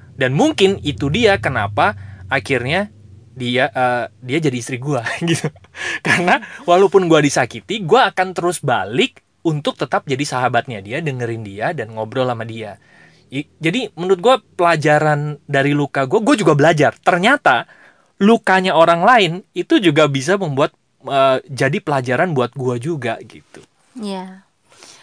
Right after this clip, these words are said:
Speaker 2: Oke, lanjut ke yang lagu ya.
Speaker 1: Ya, belum selesai ya? Iya.
Speaker 2: Iya, jadi
Speaker 1: Nah, terus?
Speaker 2: itu tadi,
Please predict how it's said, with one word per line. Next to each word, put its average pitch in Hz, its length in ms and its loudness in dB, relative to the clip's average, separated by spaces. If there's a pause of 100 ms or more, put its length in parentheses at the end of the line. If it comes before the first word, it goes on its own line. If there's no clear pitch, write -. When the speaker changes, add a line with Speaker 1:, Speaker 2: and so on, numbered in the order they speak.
(220)
Speaker 2:
Oke, 202 320 -4
lanjut 202 360 -2
ke - 180 -8
yang 202 500 -6 (580)
lagu 196 380 -6
ya. 170 240 -4 (200)
Speaker 1:
Ya, 120 280 -4 (420)
belum 117 160 -18
selesai 147 280 0
ya? 110 120 -6 (280)
Iya. 131 200 -2 (140)
Speaker 2:
Iya, 214 240 2 (220)
jadi 190 160 -2
Speaker 1:
Nah, 311 100 -2
terus? 262 80 -2
Speaker 2:
itu 254 140 0
tadi, 214 320 -2